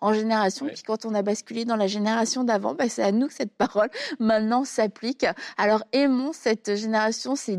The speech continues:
Speaker 1: Gen Z. Et puis, euh, si vous, vous faites partie de cette génération, bah,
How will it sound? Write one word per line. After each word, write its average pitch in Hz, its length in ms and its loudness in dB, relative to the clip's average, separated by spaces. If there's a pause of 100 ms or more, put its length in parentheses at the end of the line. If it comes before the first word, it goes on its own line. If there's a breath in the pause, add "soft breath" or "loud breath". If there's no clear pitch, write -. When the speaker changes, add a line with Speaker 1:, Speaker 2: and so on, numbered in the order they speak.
Speaker 1:
Gen 262 340 2
Z. 226 420 -2 (300 loud breath)
Et 330 140 4
puis, 233 300 -2
euh, 190 140 4
si 254 340 -6
vous, 247 220 -4
vous 233 120 -6
faites 226 220 -2
partie 220 260 -4
de - 60 -20
cette 254 120 0
génération, 220 640 -2
bah, 208 220 0